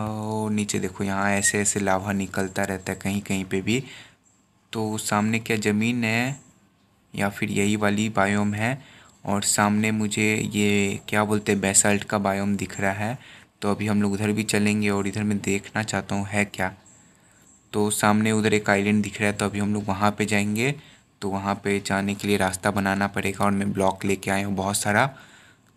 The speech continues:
तो बनाना स्टार्ट करते यहीं पे से। और मैं सिंगल ही बनाऊँगा,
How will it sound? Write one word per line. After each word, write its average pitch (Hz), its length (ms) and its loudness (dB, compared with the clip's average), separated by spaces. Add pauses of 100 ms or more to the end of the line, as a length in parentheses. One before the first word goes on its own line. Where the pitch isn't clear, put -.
(100)
तो 104 120 0
बनाना 98 500 -2
स्टार्ट 98 340 0
करते 98 360 -4
यहीं 98 260 -4
पे 95 140 -8
से। 135 280 -2 (960)
और 101 160 -2
मैं 98 280 -4
सिंगल 104 500 0
ही 110 260 -2
बनाऊँगा, 101 680 0